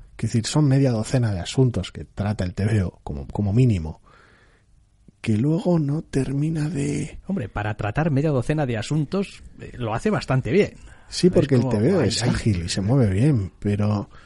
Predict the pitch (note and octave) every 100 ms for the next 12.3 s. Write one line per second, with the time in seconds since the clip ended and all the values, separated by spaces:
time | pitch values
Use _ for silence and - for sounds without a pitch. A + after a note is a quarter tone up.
0 | - - D#3 D3 C3+ - - C#3+ C#3+ E3
1 | E3 D#3+ F3 F#3 F3+ G3 F#3+ A#2 C3 C3
2 | C#3 D#3+ E3+ D#3 B2+ A#2 C3 - A#2 A2
3 | A2+ B2+ A#2+ A#2+ B2 B2+ C3+ B2+ C3 G2
4 | A2+ G2+ G2+ G2+ G#2+ A2 G#2+ G#2+ A#2 A2+
5 | A2 G#2+ A#2+ B2+ B2 A2+ B2+ - B2+ A#2+
6 | - A2+ - B2 A#2 A2+ A#2 - G#2 A2
7 | - G2+ G#2 - - D#3+ G#2+ A#2 - A#2
8 | A2 - A2+ - C3 B2 A#2 B2 A#2 A#2+
9 | A#2+ A#2 G#2+ A2 B2 A#2+ A#2+ A#2+ D#3 C3+
10 | G#2+ F#2 F#2+ G2+ G2 G2 G2+ - B2+ B2
11 | A2+ A2+ G#2+ C3+ B2+ B2 C3+ C#3 E3 D3+
12 | D3+ E3+